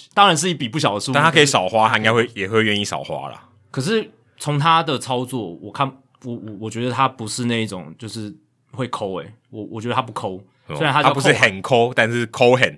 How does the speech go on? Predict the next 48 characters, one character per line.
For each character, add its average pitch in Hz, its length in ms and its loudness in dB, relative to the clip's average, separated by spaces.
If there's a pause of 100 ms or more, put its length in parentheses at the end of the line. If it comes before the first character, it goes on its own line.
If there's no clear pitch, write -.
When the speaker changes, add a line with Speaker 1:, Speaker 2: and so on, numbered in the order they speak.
Speaker 1:
他 - 80 -14
叫 127 140 -4
抠 117 260 -8
很， 104 240 -12 (200)
但 131 100 -4
他 135 120 -2
一 170 60 -4
点 123 160 -2
都 104 80 -6
不 107 140 -8
抠。 104 400 -6
Speaker 2:
嗯。 82 140 -4
Speaker 1:
对。 175 460 2
<laughs> - 40 -18 (400)
对 165 100 0
啊， 151 80 2
所 175 160 2
以 151 400 2
还 - 220 -12
蛮 139 240 0
不 139 80 -10
错 127 240 -4
的。 98 100 -6
我 104 80 -8
觉 120 80 -6
得 180 80 0
他 247 120 -2
有 226 120 -4
点， 135 200 -4 (200)
他 - 140 -10
真 208 140 -4
的 180 80 0
很 104 180 -10
像 127 300 -6
当 131 240 -2
年 110 100 -4
的 104 80 -6
Steinbrenner， 98 640 -6
就 104 140 -14
是 110 160 -8
洋 101 160 -6
基 107 100 -8
的 104 60 -4
大 98 160 -4
老 78 120 -8
板， 69 200 -16
George 110 240 -10
Steinbrenner。 90 500 -12